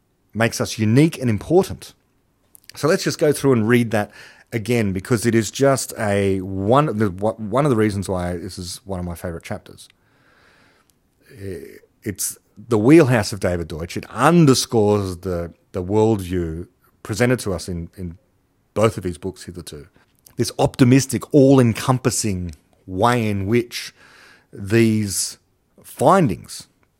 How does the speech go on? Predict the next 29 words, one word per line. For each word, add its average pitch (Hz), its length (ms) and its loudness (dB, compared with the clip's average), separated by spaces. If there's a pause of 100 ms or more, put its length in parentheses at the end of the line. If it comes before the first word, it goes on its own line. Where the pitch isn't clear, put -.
(300)
like 135 340 0
the 117 100 -4
Turing 117 340 -4
principle, - 400 -14 (440)
allow 113 480 2
for 78 460 -8 (360)
comprehensibility, 95 960 -4 (600)
infinite 117 340 -2
progress, - 600 -2 (500)
solving 107 400 0
of 87 100 -10
problems. 107 420 -10 (100)
Let's 160 120 0
just 131 140 2
read 120 120 6
it 90 60 -6
again. 80 180 -10 (200)
Let's 147 120 -2
just 92 120 -8
read 87 140 -6
it - 20 -12
again - 160 -16 (340)
and, 98 200 -4
and 101 140 -2
enjoy 123 280 4
it 107 80 0
without 98 300 -2
my 92 200 -2
interruption. 87 600 -6